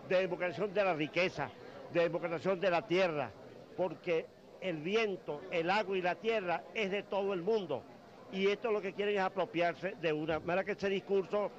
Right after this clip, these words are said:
ya lo conocemos desde hace tiempo, desde la que apareció en el siglo diecinueve, la idea del socialismo, esas banderas las han venido ellos levantando. Solo que en el pasado eso fue una tragedia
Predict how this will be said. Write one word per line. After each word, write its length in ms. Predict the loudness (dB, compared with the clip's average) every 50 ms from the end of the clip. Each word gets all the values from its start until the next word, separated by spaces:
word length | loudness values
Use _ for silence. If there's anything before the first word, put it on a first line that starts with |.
| -16 -18 -18 -16 -14 -14 -12 -8 0
ya 120 | 2 2
lo 140 | 4 4 2
conocemos 680 | 2 2 0 0 2 2 2 2 2 2 0 -2 0
desde 220 | 0 2 4 4 4
hace 220 | 2 2 -2 -4
tiempo, 440 | -4 -2 -2 -2 -2 -4 -10 -12 -12 -12 -16 -20 -20 -20 -20 -18 -18 -12 -4 2
desde 200 | 2 4 6 6
la 100 | 4 4
que 100 | 2 0
apareció 600 | 0 2 2 0 0 0 2 2 2 2 0 -2 -2
en 160 | -4 -2 -2
el 120 | -2 -2
siglo 220 | -2 -2 0 0 2
diecinueve, 760 | 2 0 -2 0 -2 0 2 4 4 4 4 2 0 -2 -4 -10 -18 -20 -14 -6
la 140 | 0 2 2
idea 220 | 4 4 4 2 2
del 160 | 2 0 0
socialismo, 680 | -2 -4 -2 0 -2 0 2 2 0 0 -2 -4 -6 -8 -12 -18 -20 -20 -20 -20 -14 -4 -2
esas 280 | 0 0 0 0 0
banderas 440 | 2 2 2 2 2 2 2 4 4
las 100 | 4 2
han 100 | 2 2
venido 340 | 0 0 0 2 2 2 2
ellos 160 | 2 2 2
levantando. 680 | 2 2 2 0 -2 -2 -2 -2 -2 -2 -4 -8 -8 -10 -12 -20 -20 -20 -20 -20 -20 -20 -20 -20 -20 -18
Solo 520 | -10 -2 2 4 4 4 4 4 2 0
que 280 | 0 0 0 0 0 0
en 180 | -2 -2 0 2
el 140 | 0 0 0
pasado 640 | 0 -2 -2 -2 0 0 2 2 2 0 -2 -2 -6 -6
eso 280 | -4 -4 -4 -2 -4 -6
fue 340 | -2 0 0 0 0 -2 -6
una 280 | -6 -6 -2 -2 -2 -2
tragedia 640 | -2 -2 -4 -2 -2 -2 -2 0 0 2 0 0 0